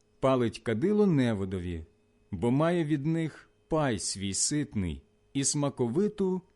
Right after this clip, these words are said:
страву. Невже він завжди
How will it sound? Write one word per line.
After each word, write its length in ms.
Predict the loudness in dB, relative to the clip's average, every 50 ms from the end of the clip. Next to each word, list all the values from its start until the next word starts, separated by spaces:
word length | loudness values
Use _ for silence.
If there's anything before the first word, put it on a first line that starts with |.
| _ _
страву. 760 | -6 -6 -4 -4 -4 -4 -2 -2 -2 -2 -4 -6 -8 -10 -12 _ _ _ _ _ _ _ _ _ _ _ _ _ _ _ _ _ _ _ _ _ _ _ _ _ _ _ _ _ _ _ _ _ _
Невже 580 | -4 -2 0 0 0 0 0 0 0 0 2 2
він 340 | 4 4 4 4 2 0 -4 _
завжди 840 | -8 -6 -4 -2 -2 -2 -4 -4 -8 -6 -2 0 2 2 2 0 -4